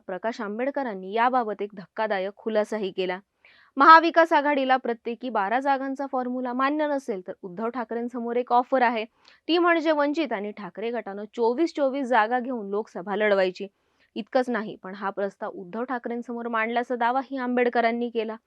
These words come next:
आता सध्याच्या घडीला उद्धव ठाकरे महाविकास आघाडीत तेवीस जागांवर दावा करतायत, पण अद्याप ठाकरेंची ही मागणी काँग्रेस हायकमांडकडून मान्य झालेली नाहीये.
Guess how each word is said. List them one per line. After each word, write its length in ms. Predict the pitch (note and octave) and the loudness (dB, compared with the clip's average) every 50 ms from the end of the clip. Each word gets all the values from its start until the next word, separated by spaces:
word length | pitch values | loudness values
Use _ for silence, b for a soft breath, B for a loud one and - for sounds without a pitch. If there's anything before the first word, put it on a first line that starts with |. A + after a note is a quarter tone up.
| b b b b b b b b | b b b b b b b b
आता 200 | C#4+ C#4+ F4 E4 | 0 0 0 0
सध्याच्या 460 | - E4 D#4 B3+ D4+ E4 D#4+ E4+ D#4+ | 2 0 2 2 2 2 2 2 0
घडीला 380 | D4+ D#4 C#4+ C#4+ C#4 C4 B3 | 2 2 0 0 2 2 0
उद्धव 320 | A#3+ A3+ G3 F#3 A3+ A#3 A#3+ | 0 0 -4 -6 -6 -8 -6
ठाकरे 380 | - A3+ G#3+ - - G#3 G3+ | -6 -8 -12 -10 -8 -6 -6
महाविकास 580 | F3+ F3+ F3+ E3 F#3 F#3+ G3+ G3+ - G#3+ G#3 - | -6 -8 -12 -12 -12 -12 -12 -10 -10 -10 -8 -8
आघाडीत 340 | G3 F3+ F#3 G3 E3+ F#3+ G#3 _ - | -8 -8 -8 -8 -10 -10 -10 _ -4
तेवीस 300 | F#3+ F#3+ G3 A3 A#3 A3 | -4 -4 -4 -4 -6 -2
जागांवर 540 | A3 A#3 G#3 G3 F#3+ G3 F3 E3+ F3 F#3 G3+ | 0 0 0 0 0 -6 -8 -8 -8 -4 2
दावा 320 | G3+ G#3+ G#3+ G#3 G3 G3 | 6 8 8 8 6 4
करतायत, 360 | G3 G3+ F#3 F3+ - F#3+ F3+ - b b b b b b b | 2 0 -2 -2 -2 -4 -6 -8 b b b b b b b
पण 120 | G#3 G3+ E3+ | -4 -2 0
अद्याप 380 | E3+ F#3+ F#3+ F#3+ A3 F3 - _ - | 0 0 2 4 4 2 2 _ -6
ठाकरेंची 480 | - F3+ F3 - G3 F#3+ G3 G3+ G3 F#3+ E3 | -10 -10 -8 -6 -8 -8 -8 -10 -12 -14 -12
ही 120 | F#3 F#3+ A#3 | -8 -6 -4
मागणी 360 | B3+ B3 G#3+ F#3+ F#3 G3 G#3+ A#3 | -2 -2 -2 -2 -4 -8 -8 -4
काँग्रेस 400 | A3+ G#3 G#3 G#3+ A#3 C4 D4 - C4+ | -4 -4 -2 0 -2 -2 -2 -2 -4
हायकमांडकडून 760 | C4 C4 B3+ C4+ C4 C4 C4 B3+ B3 A#3+ A3 A3 A#3+ B3 A#3+ | -4 -4 -4 -4 -6 -4 -4 -4 -4 -4 -4 -4 -4 -6 -4
मान्य 340 | A#3 A#3 A#3+ B3+ C4 C4+ B3+ | -4 -4 -2 0 0 2 2
झालेली 380 | B3+ C#4 B3 A#3+ B3 A#3 B3 | 2 2 2 2 2 0 0
नाहीये. 320 | A#3+ A#3+ A3 A3 G#3+ G#3+ | -2 -2 -4 -4 -6 -8